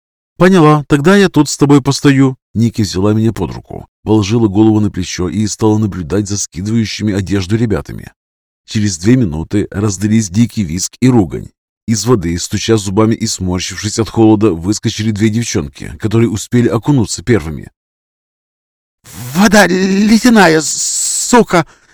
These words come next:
еле выговорила Снежана и укуталась во все, что только смогла найти или отобрать у своего парня.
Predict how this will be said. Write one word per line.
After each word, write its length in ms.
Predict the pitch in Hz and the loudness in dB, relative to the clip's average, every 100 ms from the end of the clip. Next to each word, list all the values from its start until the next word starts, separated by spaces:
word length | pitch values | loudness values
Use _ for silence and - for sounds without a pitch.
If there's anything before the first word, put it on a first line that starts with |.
| _ | _
еле 280 | 107 123 117 | 2 4 4
выговорила 480 | 110 120 113 107 | 2 2 2 2
Снежана 480 | 104 113 95 85 104 | 0 -2 -2 0 -2
и 160 | - 127 | 0 4
укуталась 680 | 143 139 123 - 85 82 | 4 4 0 0 -2 -2
во 80 | 98 | -4
все, 220 | 85 123 | -2 -2
что 120 | 127 101 | -2 -2
только 280 | 113 104 | -4 -4
смогла 360 | 110 104 98 113 | -4 -4 0 2
найти 340 | 107 101 - | 2 0 -2
или 260 | 120 110 117 | -2 0 2
отобрать 500 | 123 151 127 95 71 | 2 0 -2 -2 -4
у 40 | |
своего 360 | - 95 98 104 | -8 -4 -2 -2
парня. 480 | 104 87 62 - | -4 -6 -8 -16